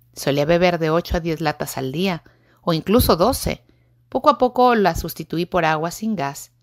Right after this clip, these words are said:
Ahora hace casi quince años que no tomo ninguna clase de refresco y bebo al menos tres litros y medio de agua cada día.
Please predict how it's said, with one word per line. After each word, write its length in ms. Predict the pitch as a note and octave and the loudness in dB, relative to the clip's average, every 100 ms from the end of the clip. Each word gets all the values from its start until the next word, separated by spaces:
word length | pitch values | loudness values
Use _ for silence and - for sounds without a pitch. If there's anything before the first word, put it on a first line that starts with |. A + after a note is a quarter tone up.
| _ _ _ | _ _ _
Ahora 320 | F3 E3 F3+ | 0 2 2
hace 240 | F3 - E3 | 0 -4 -8
casi 260 | D#3 - | -10 -10
quince 380 | - G#3+ A3 F#3+ | -6 -4 -4 -4
años 320 | E3 F#3+ A#3+ | -4 -4 -6
que 100 | - | -8
no 140 | D#3+ D#3+ | -8 -6
tomo 180 | E3 | -6
ninguna 320 | D#3+ D#3 F#3 G#3 | -6 -6 -4 -4
clase 300 | E3+ - D#3+ | -6 -4 -6
de 40 | |
refresco 640 | D3 - F#3 F3+ - E3 | -6 0 -2 -2 -4 -4
y 140 | - F3+ | -2 0
bebo 240 | F#3+ G3+ | 2 2
al 80 | A3 | 0
menos 320 | G3 F3 E3 - | -2 -4 -8 -4
tres 360 | G#3 A3+ A3+ | -2 -2 -4
litros 540 | G3+ G3 F#3+ G3+ A3+ - _ _ _ - | -6 -4 -2 -2 -4 -12 _ _ _ -6
y 120 | F3 | -2
medio 360 | F3 G#3 B3 | 0 2 2
de 120 | G3 D#3 | 2 2
agua 360 | D3+ E3 - | 0 -4 -4
cada 280 | - A3 G3 | -4 0 0
día. 340 | D#3 C#3+ C#3 | -2 -8 -12